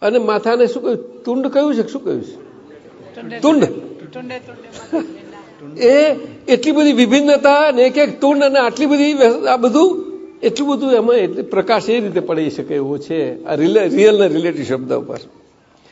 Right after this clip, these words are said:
આ કાળમાં ખાસ. વ્યવહારના નિશ્ચય બોલવા જઈએ ત્યારે બહુ નહીં પકડાય સાહેબ, જોજો તમે,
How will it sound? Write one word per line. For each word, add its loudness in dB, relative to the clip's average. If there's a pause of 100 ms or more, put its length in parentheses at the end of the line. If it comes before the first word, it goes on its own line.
આ 2
કાળમાં -2
ખાસ. -8 (760)
વ્યવહારના 2
નિશ્ચય 2
બોલવા 6
જઈએ 4
ત્યારે 4
બહુ 0
નહીં -2
પકડાય 0
સાહેબ, -10
જોજો 0
તમે, 4